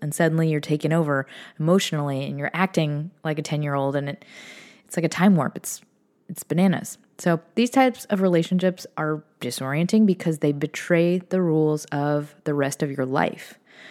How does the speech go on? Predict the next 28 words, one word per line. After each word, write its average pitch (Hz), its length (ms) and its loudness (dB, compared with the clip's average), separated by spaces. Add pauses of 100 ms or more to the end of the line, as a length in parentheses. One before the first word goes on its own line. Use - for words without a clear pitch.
(300)
But 151 140 2
because 175 400 0
they're 170 160 4
happening 160 480 -2
in 185 220 4
your 165 160 4
life, 143 420 -6 (320)
they 156 120 -4
can 214 440 4
and 175 300 2
will 185 480 4
redefine 165 880 0 (220)
the 135 80 -2
rest 135 260 -2
of 208 160 2
your 269 100 2
life. 311 520 0
So 170 480 0
habits 180 520 -2
you 190 120 4
enact 170 580 0 (380)
in 170 100 -2
your 160 140 0
family 175 640 2
and 151 120 -2
your 151 140 0
close 160 300 0
relationships 156 640 0